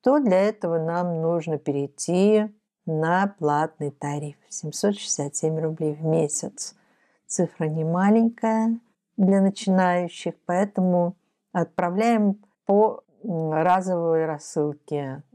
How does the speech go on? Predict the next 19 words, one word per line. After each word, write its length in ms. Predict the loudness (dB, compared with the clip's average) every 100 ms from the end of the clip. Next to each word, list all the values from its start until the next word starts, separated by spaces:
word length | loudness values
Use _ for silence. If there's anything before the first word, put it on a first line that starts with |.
| _
Можем 400 | 2 2 2 0
потом 360 | -4 -2 -2 0
вернуться 520 | 2 2 0 -2 -6
к 80 | -6
этому 240 | -6 -6
шаблону 600 | -2 -2 2 2 4 2
и 100 | 2
отправить 640 | 0 -2 -2 0 0 -2 -6
еще 440 | -10 -2 0 2
раз. 540 | 0 -6 -8 -10 -12 -14 _ -8 -6 -6 _
Подгружается, 960 | -10 -10 -14 -4 2 4 2 0 -4 -4
и 60 |
щас 300 | -4 -6 -4
нам 160 | -6 -6
такое 460 | -6 -4 0 0 -2 _ -10
вот 160 | -8 -6
наше 280 | -8 -6 -10
письмо 760 | -8 -6 -2 0 2 4 2 0 _ _
идет, 560 | -2 -2 2 2 2